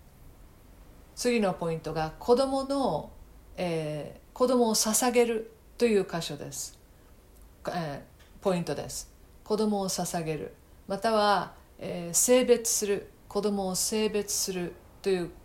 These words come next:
ことです。ハンナはですね、えー、この自分の子供を、えー、ナザレ人、えー、のようにして育てるということを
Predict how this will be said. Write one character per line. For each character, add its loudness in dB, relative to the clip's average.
こ -10
と -8
で -10
す。 -10
ハ 0
ン -6
ナ 2
は 0
で -6
す -6
ね、 -6
え -4
ー、 -20
こ 2
の 4
自 0
分 0
の 2
子 -2
供 2
を、 -6
え 0
ー、 -2
ナ 2
ザ 2
レ 2
人、 -2
え -12
ー、 -6
の 2
よ 6
う 2
に 0
し -2
て 2
育 2
て 0
る 0
と -6
い -2
う -6
こ -6
と -4
を 0